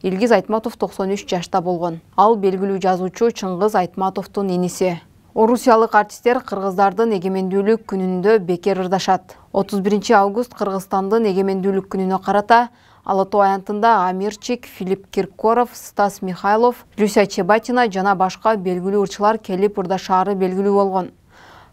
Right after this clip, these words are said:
Президенттин маалымат кызматынын жетекчиси Дайыр Орунбеков жылдыздар акысыз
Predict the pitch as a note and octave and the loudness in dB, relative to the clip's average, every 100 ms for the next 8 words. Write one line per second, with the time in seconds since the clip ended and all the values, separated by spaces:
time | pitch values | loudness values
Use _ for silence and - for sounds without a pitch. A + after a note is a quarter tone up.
0 | - F3 E3+ F3 F3+ - A#3+ A#3 F3+ F3 | -8 -4 -2 0 -2 2 2 2 2 0
1 | F3+ G3+ G#3 - F#3 F#3 F3+ F#3+ F3+ F3+ | 2 0 0 -8 -4 -4 -4 -4 -4 -2
2 | F#3+ - - A#3 F#3 F3+ F#3 F3+ F3+ F#3 | -4 -4 -2 0 2 0 0 -4 -4 -4
3 | F3+ A3 A3 A3 - F3+ E3+ F3 E3+ G#3+ | 0 0 0 -4 -4 -6 -6 -6 0 2
4 | G3 F3 - - A3 - | 2 -4 -10 -6 -6 -6